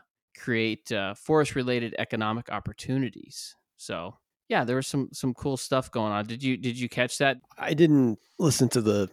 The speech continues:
Speaker 2: speech, but I, I did catch the highlights, and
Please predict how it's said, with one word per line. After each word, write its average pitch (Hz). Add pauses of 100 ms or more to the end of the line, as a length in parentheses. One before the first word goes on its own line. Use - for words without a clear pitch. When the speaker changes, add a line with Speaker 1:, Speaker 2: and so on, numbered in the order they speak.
Speaker 2:
speech, - (240)
but 104
I, 107 (200)
I 104
did 101
catch - (100)
the 98
highlights, 101
and 101